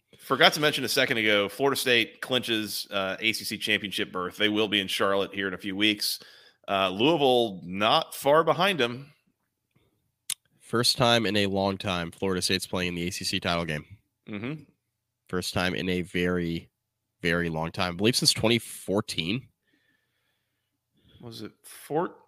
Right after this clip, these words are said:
Speaker 1: It might have been fourteen. Yeah, you might be right. I
Speaker 2: They
Speaker 1: think
Speaker 2: won the
Speaker 1: Clemson was
Speaker 2: title.
Speaker 1: there.
Speaker 2: Won the title in thirteen, fourteen. They went to Rose Bowl, lost to Oregon in the,
Speaker 1: Mm-hmm.
Speaker 2: uh, playoff, first playoff year.
Speaker 1: Yep.
Speaker 2: Crazy, man. Crazy, but Florida State's back in the A C C title game.
Speaker 1: Yep,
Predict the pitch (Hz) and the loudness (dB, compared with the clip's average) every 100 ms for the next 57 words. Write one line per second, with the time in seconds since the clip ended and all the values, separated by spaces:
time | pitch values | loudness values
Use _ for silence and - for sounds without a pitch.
0 | - 135 208 202 196 180 104 87 98 90 | -2 4 6 4 -2 0 -2 -2 -6 -6
1 | 120 120 127 135 135 127 113 92 95 104 | -2 0 0 -2 0 2 2 2 2 4
2 | 110 127 107 110 101 107 104 101 98 - | 4 6 6 6 6 4 0 -2 -6 -14
3 | _ _ 101 107 - 110 104 101 107 101 | _ _ -2 0 6 6 6 4 2 2
4 | - 98 95 101 98 101 95 95 - 92 | 2 -2 0 -2 0 0 0 -2 -2 0
5 | 95 95 92 92 92 90 92 92 90 90 | 0 0 0 0 0 0 -2 -2 -2 -6
6 | - _ _ _ _ _ - 92 92 90 | -10 _ _ _ _ _ -8 -4 0 0
7 | 85 87 - 98 90 90 - - _ _ | 0 -2 2 2 2 0 -8 -20 _ _
8 | _ _ - 95 - 95 92 90 95 _ | _ _ -4 -2 4 4 4 -2 -6 _
9 | _ - - - - - 104 101 - _ | _ -20 -20 -20 -20 -8 -6 -6 -10 _
10 | _ - - - - - 101 117 104 98 | _ -20 -20 -20 -4 4 6 6 6 6
11 | 98 - - _ - 101 101 92 87 - | 6 2 -14 _ 0 2 2 0 -2 0
12 | 107 98 - 98 101 98 - 95 101 - | 2 2 2 0 2 2 2 0 0 0
13 | 107 113 107 98 95 101 _ - - 95 | 4 10 10 10 6 0 _ -18 -12 2
14 | 110 | 2